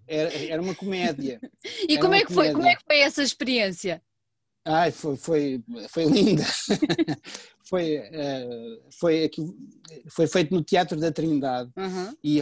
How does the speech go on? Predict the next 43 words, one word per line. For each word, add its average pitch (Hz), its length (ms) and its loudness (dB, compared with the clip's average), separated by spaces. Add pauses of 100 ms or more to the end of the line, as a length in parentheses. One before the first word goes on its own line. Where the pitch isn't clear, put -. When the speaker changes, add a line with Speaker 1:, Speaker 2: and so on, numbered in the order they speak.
Speaker 1:
e 170 140 0
o 180 80 4
libreto 185 440 0
foi 190 220 -2
feito 190 300 -2
a 170 60 -2
partir 180 500 -4
da, 156 420 0
daquele 147 460 -2
conto 151 420 -4
tradicional 143 600 -4
português 151 420 -2
do 147 80 -6
macaco, 151 560 -2 (340)
do 147 120 -6
macaco 160 320 -2
do 170 80 -6
rabo 160 260 -2
cortado, 160 480 -8 (540)
em 143 160 -2
que, 135 340 -2
eh, 135 340 -6 (160)
pronto, 135 380 -4 (320)
enfim, 120 260 -2
é, 127 460 -2
é, - 20 0 (260)
é 156 40 2
um 165 100 4
conto 160 280 2
assim 151 160 0
meio 160 160 4
estranho. 151 560 2 (520)
E, 131 960 0
eh, 151 100 2
aqui 185 180 2
no 185 100 4
caso 165 340 0
do, 170 400 -6
no 170 120 -6
nosso 170 340 -6
caso, 147 340 -2
era 147 200 -4
com, 165 400 -8